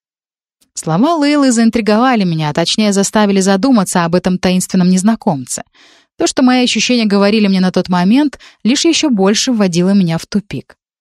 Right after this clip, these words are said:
Я чувствовала, что какое-то странное и таинственное чувство привлекло меня к этому парню. Не то чтобы он мне сразу понравился, по природе своей я сторонилась дерзких и заносчивых людей.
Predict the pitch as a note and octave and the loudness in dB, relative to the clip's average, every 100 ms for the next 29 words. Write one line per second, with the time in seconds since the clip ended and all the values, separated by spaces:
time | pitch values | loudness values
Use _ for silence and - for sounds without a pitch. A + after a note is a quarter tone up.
0 | _ _ - F3 - B3+ - G#3+ G3+ - | _ _ -2 0 0 -2 0 0 0 -2
1 | G3 F#3+ G3 F#3 F3 - G#3+ A3+ F#3 D#3+ | -4 -2 0 0 -2 -4 -2 0 0 -2
2 | D#3 - F3+ F3 - F3+ F3 - C#4 - | -4 -2 -2 -2 -2 0 0 0 -4 -2
3 | A#3 A3+ G3+ G#3 B3 A#3+ G#3+ G#3+ G#3+ A#3 | -2 0 0 0 2 2 0 -2 -2 0
4 | B3+ - D#3 C3 B2+ B2 _ _ _ _ | 0 -2 -4 -4 -8 -10 _ _ _ _
5 | F#4 - A#3+ G3 F3+ F3 E3+ - F3 D#3 | -6 -2 -2 -2 -2 0 -2 -2 -2 -2
6 | D#3 E3+ E3+ B3 B3 F#3 - - D#3 F3+ | -2 -2 0 0 0 -2 -4 -6 -2 0
7 | E3+ E3 - E3+ D#3+ D#3+ - E3+ E3+ A3+ | 0 -2 -2 -2 0 -2 -2 -2 2 2
8 | C#4+ F3 D3 F3 D3+ - E3 - D#3 E3+ | 2 0 0 -2 -2 -4 -8 -4 -2 0
9 | E3 D3+ - D3+ - G3 G3 D#3 A#2+ | 0 -4 -4 -6 -2 0 0 -2 -6